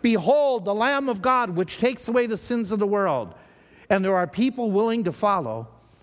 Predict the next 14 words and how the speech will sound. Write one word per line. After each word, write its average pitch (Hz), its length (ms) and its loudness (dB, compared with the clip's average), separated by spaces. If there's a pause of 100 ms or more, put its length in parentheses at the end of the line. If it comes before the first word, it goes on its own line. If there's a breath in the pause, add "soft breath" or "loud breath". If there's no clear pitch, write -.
(200 soft breath)
God 160 200 2
takes 180 240 -4
him 185 100 -2
alone 160 360 -6 (840 soft breath)
into 220 380 0
a 240 80 2
wilderness, 226 760 -4 (300 soft breath)
led 220 400 0
by 277 160 2
the 262 140 -2
Spirit 208 840 -2
into 196 300 0
the 214 120 2
wilderness, 175 600 -2